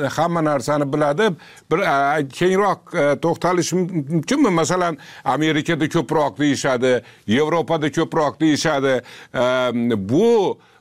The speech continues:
propaganda o'ylab topgan miflardan birimi yoki,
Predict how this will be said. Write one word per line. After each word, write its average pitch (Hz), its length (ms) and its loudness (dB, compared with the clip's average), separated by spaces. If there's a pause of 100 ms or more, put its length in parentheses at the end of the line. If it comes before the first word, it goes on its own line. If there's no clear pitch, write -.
(120)
propaganda 180 880 -2
o'ylab 175 480 0
topgan 185 500 0
miflardan 156 1000 0
birimi 240 580 2 (360)
yoki, 262 960 0